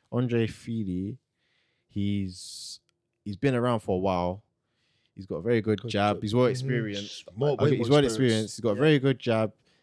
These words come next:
Speaker 1: Gives different looks, feints, fakes, good movement.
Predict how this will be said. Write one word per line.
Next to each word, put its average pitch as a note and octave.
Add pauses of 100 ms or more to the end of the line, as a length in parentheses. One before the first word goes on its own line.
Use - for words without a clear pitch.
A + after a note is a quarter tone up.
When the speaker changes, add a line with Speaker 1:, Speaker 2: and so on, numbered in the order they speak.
Speaker 1:
Gives B2
different B2+
looks, -
feints, A2
fakes, - (200)
good A#2+
movement. A#2